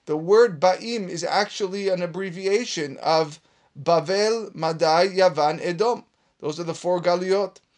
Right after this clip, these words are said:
So the aspects of all four Galuyot were contained in the experience, the exile in Mitzrayim. Now, let's try to figure out the reason that the journey to these four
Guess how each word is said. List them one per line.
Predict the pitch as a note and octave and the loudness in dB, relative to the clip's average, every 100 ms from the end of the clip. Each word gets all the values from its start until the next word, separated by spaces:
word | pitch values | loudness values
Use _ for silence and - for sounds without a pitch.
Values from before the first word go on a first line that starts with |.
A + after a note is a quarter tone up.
| _ - | _ -12
So | D3+ | -10
the | D3+ - | -8 -4
aspects | E3+ A3 - A#3 G3+ - | 2 2 2 -2 -2 -2
of | F3 | -4
all | - F#3+ G3+ | 0 2 2
four | - F3 F#3+ G3 | -2 -2 0 0
Galuyot | E3+ F3 G3 A#3+ A#3 G3 - _ _ | 2 0 2 2 2 2 -4 _ _
were | - E3 | -10 -6
contained | F#3 E3+ G3 G#3+ G#3+ | -6 -6 -4 -4 -4
in | F#3 E3+ | -4 -4
the | D#3 | -6
experience, | - - G#3 A3+ G#3 F#3 E3 - _ _ - | -6 -8 -8 -6 -4 -6 -6 -12 _ _ -14
the | C#3+ E3 | -6 2
exile | F#3+ F3+ F3 E3 | 4 4 2 2
in | D#3 | -2
Mitzrayim. | C#3 D3 C3+ B2 C3+ _ _ _ _ _ _ _ _ _ - - _ _ _ _ | -8 -6 -4 -6 -12 _ _ _ _ _ _ _ _ _ -20 -20 _ _ _ _
Now, | - D#3+ C3 - _ _ _ _ _ _ _ | -2 2 2 -2 _ _ _ _ _ _ _
let's | - G3 A#3+ - - - | 0 2 2 0 -8 -10
try | - F#3+ G#3 | -2 2 2
to | F3+ | 0
figure | - G3+ F3 | -4 -6 2
out | F#3+ G3 D3+ | 2 2 0
the | D#3 | -8
reason | D#3+ G#3+ E3+ D3 C3+ - _ _ _ | -6 -8 -6 -6 -8 -12 _ _ _
that | D3+ C#3+ | -6 -6
the | - C#3 C#3+ | -8 -10 -8
journey | C3 G3+ A3 G3+ D3 | -2 2 2 -2 -6
to | E3+ | -8
these | D#3 G3+ - | -6 -6 -6
four | - G3 G3+ F#3 | -4 0 2 2